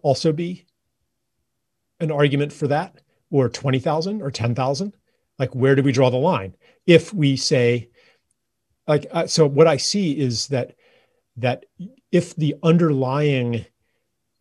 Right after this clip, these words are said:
um, the underlying value of risk minimization i-, i-, is not examined, then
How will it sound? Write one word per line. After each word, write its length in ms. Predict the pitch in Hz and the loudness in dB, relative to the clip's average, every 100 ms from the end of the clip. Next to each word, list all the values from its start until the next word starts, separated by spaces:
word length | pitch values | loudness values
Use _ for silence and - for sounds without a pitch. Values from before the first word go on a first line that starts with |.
| _ _ _ - | _ _ _ -10
um, 500 | 131 113 104 101 101 _ _ _ _ _ _ _ _ _ _ _ _ - - _ - | -8 -6 -8 -12 -18 _ _ _ _ _ _ _ _ _ _ _ _ -10 -10 _ -12
the 140 | 170 | -6
underlying 540 | 185 175 170 139 139 120 | 0 4 4 4 0 -4
value 500 | 98 117 120 120 139 | -2 -2 0 -2 -4
of 220 | 131 90 | -6 -2
risk 220 | 135 - | -2 -2
minimization 760 | 151 123 117 107 117 - 98 85 _ _ _ _ _ _ _ _ _ _ _ _ _ _ _ 160 | -6 -6 -6 -4 -6 -6 -12 -18 _ _ _ _ _ _ _ _ _ _ _ _ _ _ _ -8
i-, 40 | |
i-, 480 | 139 139 156 262 170 | -8 -8 -12 -10 -10
is 220 | 262 139 151 | -6 -6 -4
not 280 | 127 147 | -6 -8
examined, 640 | 185 110 123 131 104 117 - _ _ _ _ 110 | -10 -6 -2 -2 -4 -12 -20 _ _ _ _ -4
then 320 | 131 135 | 0 0